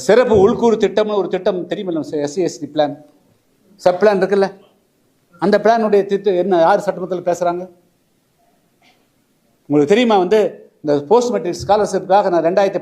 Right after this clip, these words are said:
பதினொன்று, பதினாறு வரையும் சட்டமன்ற உறுப்பினராக இருக்கிற நேரத்துல எத்தனை போராட்டம் நடத்தேன்? எல்லா கல்லூரி முன்னாடி போராட்டம் நடத்தணுமில்ல? தனியார் கல்லூரிகள் அதை நடைமுறைப்படுத்த தவறிட்டாங்க, அரசாங்கத்தின் உதவி பெறக்கூடிய கல்லூரிகளை நடைமுறைப்படுத்த தவறிட்டாங்க. தமிழ்நாடு எங்கும் அப்ப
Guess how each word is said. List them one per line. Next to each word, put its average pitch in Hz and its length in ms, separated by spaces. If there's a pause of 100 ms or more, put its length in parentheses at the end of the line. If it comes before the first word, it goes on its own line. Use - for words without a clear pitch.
பதினொன்று, 175 320
பதினாறு 175 300
வரையும் 180 180
சட்டமன்ற 175 360
உறுப்பினராக 160 440
இருக்கிற 151 240 (100)
நேரத்துல 147 300 (640)
எத்தனை 220 300
போராட்டம் 226 240
நடத்தேன்? 165 240
எல்லா 196 180
கல்லூரி 202 260
முன்னாடி 190 220
போராட்டம் 196 180
நடத்தணுமில்ல? 190 320 (520)
தனியார் 208 400
கல்லூரிகள் 202 360
அதை 196 140
நடைமுறைப்படுத்த 202 500
தவறிட்டாங்க, 214 400
அரசாங்கத்தின் 196 460
உதவி 196 220
பெறக்கூடிய 190 300
கல்லூரிகளை 196 360
நடைமுறைப்படுத்த 214 460
தவறிட்டாங்க. 226 380 (720)
தமிழ்நாடு 247 420
எங்கும் 269 240 (560)
அப்ப 220 200